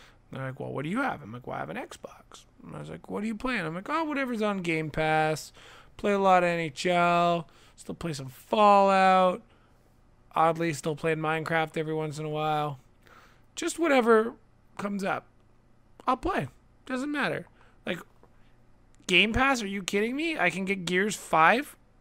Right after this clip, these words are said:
for no, for a dollar? That's it.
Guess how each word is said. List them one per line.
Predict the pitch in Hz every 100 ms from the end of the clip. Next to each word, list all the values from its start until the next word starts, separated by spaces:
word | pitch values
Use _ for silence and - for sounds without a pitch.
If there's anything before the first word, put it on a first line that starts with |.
| _ _ - - _ _ _ 175
for | - 180 165
no, | 165 202 -
for | - 165 147 139 - _ -
a | 165
dollar? | 160 160 160 220 370 415 _ _ _ _ - _ _ _ _ -
That's | 226 466
it. | -